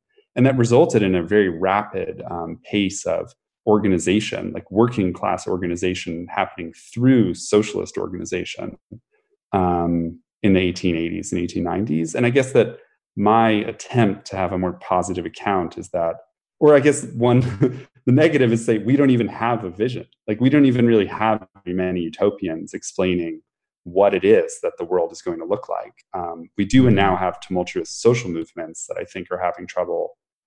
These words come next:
Speaker 1: finding a crystallization and organization.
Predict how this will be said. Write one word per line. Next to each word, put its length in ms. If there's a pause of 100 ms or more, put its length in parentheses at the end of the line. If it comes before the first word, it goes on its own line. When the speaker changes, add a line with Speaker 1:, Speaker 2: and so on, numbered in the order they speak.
(160)
Speaker 1:
finding 560
a 80 (160)
crystallization 920
and 100
organization. 1000